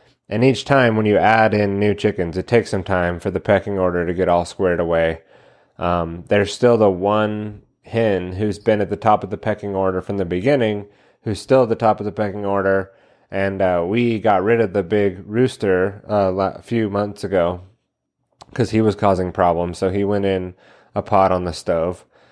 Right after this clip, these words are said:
Uh, mainly we would just let him be, and we wanted to breed him, actually, but now, uh, he pushed it way too far. And there's someday I'm gonna get to the story of that whole thing. I,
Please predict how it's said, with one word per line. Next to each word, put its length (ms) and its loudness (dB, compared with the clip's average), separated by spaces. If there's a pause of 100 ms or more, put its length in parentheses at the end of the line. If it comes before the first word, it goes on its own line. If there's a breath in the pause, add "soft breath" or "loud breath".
(460 soft breath)
Uh, 240 2 (500)
mainly 580 0
we 160 4
would 160 2
just 220 -2
let 200 4
him 240 -2
be, 200 2
and 100 0
we 80 0
wanted 320 2
to 60 -4
breed 300 0
him, 220 -2
actually, 420 0
but 460 0
now, 640 0 (220)
uh, 120 -2
he 240 0
pushed 340 -2
it 120 0
way 140 2
too 180 -2
far. 580 0
And 320 -8
there's 180 0
someday 400 2
I'm 120 -2
gonna 160 -2
get 160 0
to 80 -4
the 120 -8
story 500 2
of 160 -4
that 340 -2 (120)
whole 220 -4
thing. 280 -4
I, 200 -6